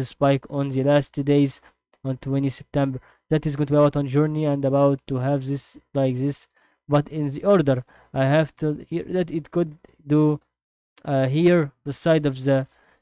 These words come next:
increase and then decrease a lot. It would be doing the same manner which it had done on twenty, uh, twenty twenty Sept-, December,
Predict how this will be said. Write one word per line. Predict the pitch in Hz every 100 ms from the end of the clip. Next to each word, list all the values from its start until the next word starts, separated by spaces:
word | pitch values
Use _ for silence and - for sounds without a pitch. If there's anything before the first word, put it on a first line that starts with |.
| _
increase | 139 131 - 160 151
and | 143
then | 143 147
decrease | 143 151 139
a |
lot. | 143 143 -
It | 160 -
would | 175 147
be | 160
doing | 165 175 160
the | 143
same | - 170
manner | 156 160 156 - _ -
which | 151
it | 147
had | 143 151
done | 151 151
on | 147 147 139
twenty, | 143 147 151 147 - _ _ _ _ _ _ _ 139
uh, | 135 131 131 _
twenty | - 151 160
twenty | 147 147 151 151
Sept-, | - 127 - - -
December, | 147 170 170 170 170